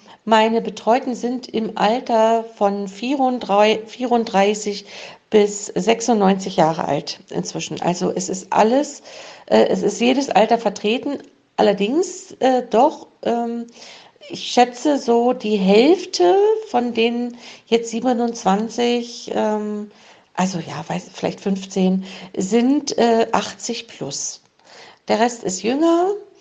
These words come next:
ähm, ja, wie gesagt, vierunddreißig, äh, zweiundvierzig, dreiundvierzig ist dabei, ähm, auch mehrere so um die sechzig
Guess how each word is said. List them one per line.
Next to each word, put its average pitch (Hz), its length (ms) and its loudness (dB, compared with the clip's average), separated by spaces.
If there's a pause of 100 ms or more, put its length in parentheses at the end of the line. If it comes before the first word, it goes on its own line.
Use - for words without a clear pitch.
(480)
ähm, 220 920 0 (1600)
ja, 165 280 -4 (140)
wie 190 80 -2
gesagt, 185 280 -4
vierunddreißig, 190 1300 -2
äh, - 80 -6
zweiundvierzig, 190 800 0
dreiundvierzig 170 1160 -4 (380)
ist 185 220 -10
dabei, 165 640 0
ähm, 165 380 -4
auch - 180 -4
mehrere 202 440 -2
so 180 120 -4
um 175 140 -4
die 170 140 -8
sechzig 185 920 -4